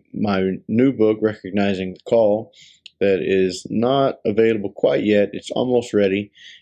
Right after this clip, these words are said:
and should be ready very soon over the next couple weeks. Uh, it should go up for pre-order and then for sale right after that, um, over the next few weeks. Um,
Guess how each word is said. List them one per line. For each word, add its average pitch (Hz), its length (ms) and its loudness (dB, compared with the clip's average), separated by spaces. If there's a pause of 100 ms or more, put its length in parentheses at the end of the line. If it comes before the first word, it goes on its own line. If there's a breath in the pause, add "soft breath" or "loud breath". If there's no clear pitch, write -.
(120 loud breath)
and 95 420 0
should - 200 -2
be 113 100 0
ready 98 600 2
very 110 300 2
soon 95 400 -2
over 98 180 0
the 95 80 0
next 95 280 -4
couple 92 280 -2
weeks. 117 380 -2 (480 loud breath)
Uh, 92 60 -4
it 90 200 0
should - 220 -4
go 98 340 2
up - 160 -8
for 87 140 -4
pre-order 98 800 0
and 87 220 -6
then 87 180 -6
for - 140 -10
sale 95 500 2
right 90 240 2
after 90 280 -2
that, 85 280 0 (140)
um, 85 200 -10 (400 soft breath)
over 92 200 0
the 90 80 -4
next 92 300 -4
few 85 180 -4
weeks. 78 280 -6 (460 loud breath)
Um, 95 440 -4